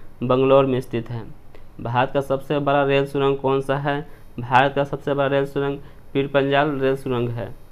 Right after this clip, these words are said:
जो जम्मू कश्मीर राज्य में स्थित है। भारत में सर्वप्रथम पिन कोड कब शुरुआत किया गया? भारत में पिन कोड का शुरुआत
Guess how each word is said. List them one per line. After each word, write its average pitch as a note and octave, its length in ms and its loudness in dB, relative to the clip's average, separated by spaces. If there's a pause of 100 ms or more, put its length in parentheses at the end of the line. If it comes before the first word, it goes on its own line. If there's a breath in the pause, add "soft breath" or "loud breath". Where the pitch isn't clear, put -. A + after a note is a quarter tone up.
(220)
जो C3+ 260 2
जम्मू C#3 240 0
कश्मीर C#3 380 -2
राज्य C3 220 0
में D#3+ 200 -2 (380 loud breath)
स्थित B2 380 0
है। A2+ 180 -8 (600 loud breath)
भारत B2+ 340 2
में C#3 60 2
सर्वप्रथम C#3+ 600 0
पिन C#3+ 220 0
कोड C#3 280 0
कब C#3 140 2
शुरुआत C#3 340 0
किया C#3 260 0
गया? C#3+ 240 0
भारत C3 340 0
में C3+ 140 -2
पिन C3+ 160 2
कोड C#3 220 -2
का C#3+ 60 -2
शुरुआत C#3 420 -2